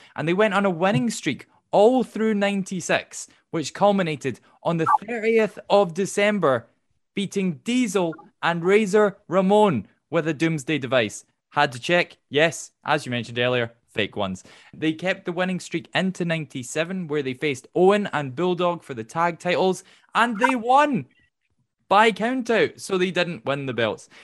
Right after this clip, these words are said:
This went all the way to In Your House thirteen, Final Four in February,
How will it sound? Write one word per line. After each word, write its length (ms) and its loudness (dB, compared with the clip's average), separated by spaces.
This 240 2
went 180 0
all 200 4
the 60 -2
way 220 2
to 320 -2
In 140 0
Your 100 -2
House 300 -4
thirteen, 580 -4
Final 400 -4
Four 360 -2
in 200 -6
February, 600 -4